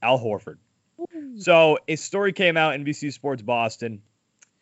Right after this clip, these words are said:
Speaker 1: Al Horford apparently is not happy with his role in Philadelphia. And Al, in, in one, something that was mentioned in this article,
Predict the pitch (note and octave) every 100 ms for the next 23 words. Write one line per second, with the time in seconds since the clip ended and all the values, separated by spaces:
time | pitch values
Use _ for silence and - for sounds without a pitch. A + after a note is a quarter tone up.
0 | _ _ _ _ C#3+ G3+ E3+ F#3+ F#3 F3+
1 | D3+ D#3 D3 B2 A#2 C3 B2 B2 A2+ A#2+
2 | A2 G#2+ G2+ F#2 G2+ G2 F#2+ D#2+ _ _
3 | _ G2 F#2+ F#2 F2 G2+ G2 F#2+ - E2
4 | - A2 - A#3 G#3+ A3 G#3 G3+ G3 E3+
5 | G#3 F3+ C4+ B3+ B3 F3+ D#3 D3 D3+ E3
6 | A#2+ C3 C3 A2 A#2 B2 D#3